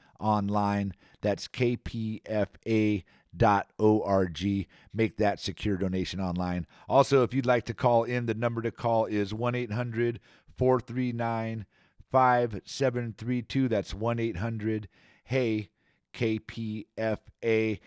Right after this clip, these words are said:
And I wanna make one quick announcement because in light of this recent attack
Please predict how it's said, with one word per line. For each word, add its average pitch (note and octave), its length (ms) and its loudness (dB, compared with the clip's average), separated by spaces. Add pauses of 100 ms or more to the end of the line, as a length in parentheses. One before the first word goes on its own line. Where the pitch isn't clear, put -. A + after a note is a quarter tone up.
(140)
And G2+ 100 0
I B2 60 8
wanna C3+ 200 6
make B2+ 280 0
one C#3 260 2
quick - 420 0
announcement G#2+ 800 0
because A2 560 -2 (220)
in A2 220 0
light A2+ 280 6
of A2+ 160 2
this A2+ 220 2
recent A2 540 -4
attack A2 520 0